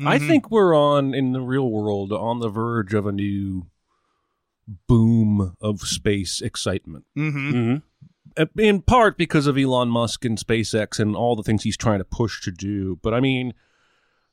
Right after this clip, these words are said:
Speaker 1: this company has fired a rocket into the air and landed it back on Earth on its own, like, four fucking times already.
Speaker 3: Yep.
Speaker 2: Mm-hmm.
Speaker 1: Now go back to the eighties when you were a kid watching Challenger launches and tell me that you ever thought that kind of shit would be possible.
Speaker 2: Yeah.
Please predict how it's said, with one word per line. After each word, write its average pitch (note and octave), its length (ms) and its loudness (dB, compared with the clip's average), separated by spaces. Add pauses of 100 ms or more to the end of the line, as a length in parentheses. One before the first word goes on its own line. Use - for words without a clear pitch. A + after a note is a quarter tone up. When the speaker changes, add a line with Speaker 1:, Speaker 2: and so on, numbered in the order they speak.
(260)
Speaker 1:
this A3 160 2
company A3 440 2
has C#3+ 220 2
fired E3+ 480 2
a D3 60 2
rocket C#3+ 360 2
into A#2+ 140 0
the A2 220 -2
air G#2 360 -4
and A2 200 -4
landed E3+ 560 2
it C3 160 -2
back D3+ 300 2
on C#3+ 200 4
Earth C3 300 2
on B2 160 0
its A2 240 -4
own, A#2+ 540 -2
like, G#2+ 220 -2 (280)
four C#4+ 360 6
fucking C4 360 4
times G#3+ 380 6
already. A2 420 2
Speaker 3:
Yep. C3+ 140 4
Speaker 2:
Mm-hmm. E3+ 260 -2 (640)
Speaker 1:
Now G3+ 160 4
go C#4+ 140 8
back A3 320 4
to A3 80 2
the F#3 160 4
eighties F#3+ 340 4
when E3+ 120 6
you D#3 80 6
were C#3+ 80 6
a - 40 0
kid F3+ 240 6
watching D3+ 380 4
Challenger D#3+ 480 4
launches A2 460 2
and A2+ 100 2
tell D3+ 160 2
me D#3+ 140 6
that C#3 80 -2
you D3 100 4
ever D3+ 140 0
thought D3 240 2
that C3 180 2
kind G2+ 200 0
of F2+ 60 -8
shit - 180 -2
would E2+ 100 -14
be F#2 100 -8
possible. C3+ 460 -6
Speaker 2:
Yeah. F3 280 2